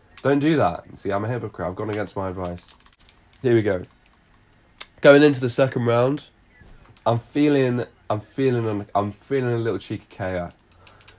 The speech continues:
That's what I'm feeling. But guys, you know, you don't have to take my advice. I'm a novice at the end of the day. A great thing about the body, uh,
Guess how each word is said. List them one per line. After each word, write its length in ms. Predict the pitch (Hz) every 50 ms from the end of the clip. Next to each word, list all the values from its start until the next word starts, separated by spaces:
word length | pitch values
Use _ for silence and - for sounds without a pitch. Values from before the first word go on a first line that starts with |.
| _ - - _ _ -
That's 120 | - -
what 100 | 120 -
I'm 60 | -
feeling. 140 | 107 123 117
But 100 | 139 143
guys, 320 | 170 196 196 131 98 - -
you 80 | - 107
know, 140 | 113 123 139
you 140 | 147 135
don't 140 | 147 165 -
have 120 | 156 156 -
to 60 | -
take 160 | - 147 -
my 140 | - 139 139
advice. 520 | 135 131 147 156 156 131 120 - - - - - _ _ _ - - - -
I'm 100 | 123 127
a 60 | 127
novice 340 | 139 135 123 110 90 - -
at 100 | - 98
the 100 | 104 101
end 140 | 101 98
of 60 | 101 98
the 80 | 98
day. 400 | 98 101 98 92 87 - - 123 131
A 80 | -
great 380 | - - - 131 160 165 135 -
thing 100 | 127 117
about 180 | 107 104 95
the 40 | 98
body, 340 | 92 101 101 98 95 95 -
uh, 260 | - 92 92 90 90